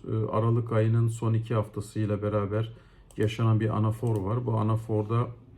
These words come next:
e, ekrana getireyim. Kendi ekranıma getireyim. Siz zaten görüyorsunuz. Bu anaforda biliyorsunuz, e,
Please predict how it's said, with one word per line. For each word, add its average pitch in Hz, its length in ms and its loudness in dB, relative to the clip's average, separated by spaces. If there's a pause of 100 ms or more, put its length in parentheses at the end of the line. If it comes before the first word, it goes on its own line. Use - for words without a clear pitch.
(580)
e, 107 80 -4 (920)
ekrana 101 340 -6
getireyim. 98 640 -4 (1700)
Kendi 98 320 -4
ekranıma 87 420 -6
getireyim. 90 400 -10
Siz - 180 -12
zaten 92 360 -6
görüyorsunuz. 92 680 -10 (800)
Bu 127 120 6
anaforda 123 800 4
biliyorsunuz, 113 720 2
e, 110 480 2